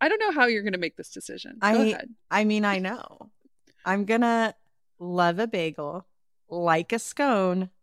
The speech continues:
Speaker 2: leave a croissant. Even though I do love croissants, it's like this very decadent treat for me. And it's not,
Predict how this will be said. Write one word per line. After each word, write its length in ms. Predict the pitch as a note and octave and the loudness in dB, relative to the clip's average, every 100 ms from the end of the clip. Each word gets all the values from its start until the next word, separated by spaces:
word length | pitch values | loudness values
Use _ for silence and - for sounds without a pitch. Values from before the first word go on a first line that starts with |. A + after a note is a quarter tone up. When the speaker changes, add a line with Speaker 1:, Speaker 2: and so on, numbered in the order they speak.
| _ | _
Speaker 2:
leave 360 | D#3+ D#3+ E3 D#3+ | -10 -6 -4 -4
a 80 | E3 | -6
croissant. 540 | - F3 B3+ G#3+ - - - _ | -6 -8 -6 -8 -10 -18 -20 _
Even 280 | A#3 C4+ D#4+ | 0 4 6
though 120 | E4 | 8
I 120 | D4+ C4 | 6 6
do 180 | C4 | 2
love 320 | A#3 G3 G#3 - | 0 0 -2 -4
croissants, 480 | G#3 - B3 A#3 - | -8 0 2 2 -2
it's 200 | F#3 - | -8 -4
like 300 | F#3+ F#3 - - | -2 -2 -4 -8
this 220 | F#3 F#3 | -6 -4
very 300 | F#3 G3 A3 | -2 2 2
decadent 540 | F#3+ E3 - F3 - - | 2 -2 -4 -6 -8 -10
treat 380 | - D3 F3 - - | -12 -8 -10 -12 -10
for 140 | A#3 | -6
me. 360 | A#3+ C4 D4+ - | -2 -2 -2 -2
And 120 | G3 | -2
it's 220 | E3+ - | -2 -2
not, 500 | F#3 F3+ F3+ F3 - | 0 2 2 0 -6